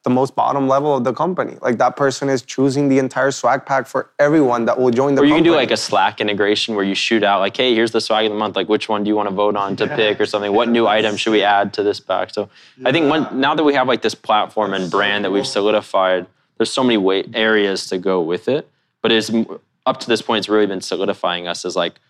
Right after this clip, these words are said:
Speaker 2: the go-to swag company that interesting companies and high-growth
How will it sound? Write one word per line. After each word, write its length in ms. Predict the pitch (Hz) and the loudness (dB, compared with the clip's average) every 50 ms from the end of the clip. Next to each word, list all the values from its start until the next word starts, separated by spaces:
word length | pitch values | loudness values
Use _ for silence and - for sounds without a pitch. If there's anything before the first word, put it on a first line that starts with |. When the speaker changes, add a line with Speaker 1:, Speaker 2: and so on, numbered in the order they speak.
| _ _ - | _ _ -4
Speaker 2:
the 100 | - 101 | -2 -2
go-to 580 | 92 95 - 98 98 98 95 - - 104 95 85 | -2 0 0 0 0 0 -2 -4 -6 -6 -6 -6
swag 380 | - - - 90 87 90 87 | -6 -4 -2 -2 -2 -2 -4
company 200 | - 85 82 80 | -8 -10 -10 -8
that 180 | 76 80 76 - - | -8 -8 -10 -10 -10
interesting 480 | - 98 95 - 95 - - 85 85 82 | -10 -10 -8 -8 -10 -10 -10 -10 -12 -10
companies 600 | - 90 85 78 - 85 82 80 80 80 - - | -8 -10 -10 -10 -10 -10 -10 -10 -12 -14 -14 -14
and 80 | 82 | -10
high-growth 400 | 82 92 90 87 78 85 82 85 | -8 -8 -6 -6 -6 -6 -8 -8